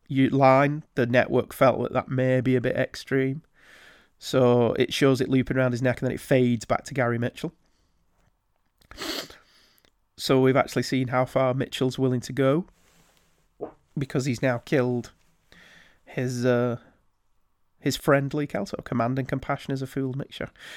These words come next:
Kirk will follow that up later with one of his best speeches. And here, the big reveal as we go into the final stages of the story. Mitchell having no problem whatsoever of walking out of the, uh,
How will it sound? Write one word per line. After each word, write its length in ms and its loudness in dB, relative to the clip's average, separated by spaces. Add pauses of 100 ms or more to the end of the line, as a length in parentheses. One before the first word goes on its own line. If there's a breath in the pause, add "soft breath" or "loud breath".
(200 loud breath)
Kirk 240 10
will 120 6
follow 300 8
that 100 8
up 100 6
later 240 6
with 100 4
one 100 6
of 80 6
his 100 2
best 240 2
speeches. 560 -4 (2250)
And 120 -6
here, 340 4
the 240 -4 (100)
big 220 -4
reveal 760 4
as 140 -4
we 60 -2
go 100 2
into 200 0
the 60 -4
final 520 0
stages 460 -4
of 100 -12
the 80 -12
story. 380 -6 (720 soft breath)
Mitchell 360 0
having 320 0
no 200 4
problem 420 2
whatsoever 800 0 (120)
of 160 -8
walking 340 -4
out 240 -6
of 160 -12
the, 240 -4
uh, 180 -4